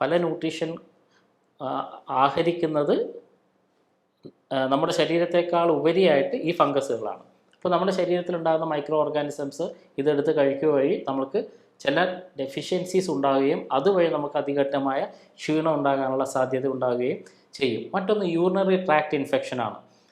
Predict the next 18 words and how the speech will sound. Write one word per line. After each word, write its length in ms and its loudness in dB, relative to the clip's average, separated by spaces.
ചിലർക്കൊക്കെ 600 0
എപ്പോഴും 380 2
സ്ഥിരമായി 720 2
യു 80 0
ടി 60 -2
ഐ 40 -2
ഇൻഫെക്ഷൻസ് 540 -6
വരുന്നതായി 460 -2
കാണാം. 220 -6
പ്രത്യേകിച്ച് 480 0
സ്ത്രീകളിലാണ് 580 0
ഇത് 120 -2
കൂടുതൽ 240 -4
ഉണ്ടാവുക. 360 4
കാരണം 280 0
ഞാൻ 120 2
നേരത്തെ 380 2
പറഞ്ഞ 200 2